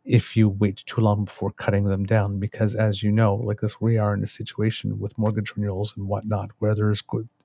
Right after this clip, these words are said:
gonna be inflation on things like, you know, housing and lodging still yet to come, right? So the, with that baked in, you know,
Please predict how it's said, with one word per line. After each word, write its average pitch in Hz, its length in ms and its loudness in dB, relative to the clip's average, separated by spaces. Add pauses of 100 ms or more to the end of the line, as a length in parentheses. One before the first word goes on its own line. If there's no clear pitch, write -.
gonna 113 220 6
be 110 180 0
inflation 110 540 2
on 104 80 -2
things 107 260 2
like, 98 160 -4 (380)
you - 120 2
know, 95 60 6
housing 107 460 6
and 101 80 2
lodging 101 480 4
still 107 320 -2
yet 104 240 -2 (160)
to - 120 -12
come, 104 500 4 (1500)
right? 107 140 -4 (400)
So 98 400 2 (160)
the, 98 200 2
with 113 260 2
that 110 300 2
baked 104 360 2
in, 107 340 6 (380)
you - 80 -4
know, 107 180 -6